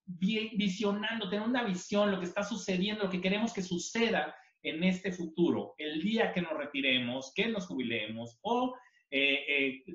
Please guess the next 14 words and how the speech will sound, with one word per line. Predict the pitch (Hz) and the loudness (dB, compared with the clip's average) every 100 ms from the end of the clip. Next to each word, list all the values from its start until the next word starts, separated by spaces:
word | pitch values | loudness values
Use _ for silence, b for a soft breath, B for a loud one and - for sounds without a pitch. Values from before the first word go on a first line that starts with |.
| - | -10
de, | 151 151 - | -8 -8 -8
que | 147 143 | -4 -2
lo | 147 | -2
que | - 160 | -4 -2
queramos | 175 185 233 240 233 | 0 2 4 2 0
hacer | 185 - 180 180 180 | -4 0 2 2 0
ese | 185 180 185 180 165 | -4 -2 0 0 0
famoso | 151 156 185 180 | -2 -2 -2 0
día | 175 175 165 | 2 4 2
donde | 147 139 131 127 - | 0 -2 -2 -4 -2
ya | 151 160 | 0 0
no | 175 175 | 0 -2
queramos | 147 143 156 - | 0 0 0 -6
trabajar | - 127 120 151 143 | -4 -2 -2 -2 -2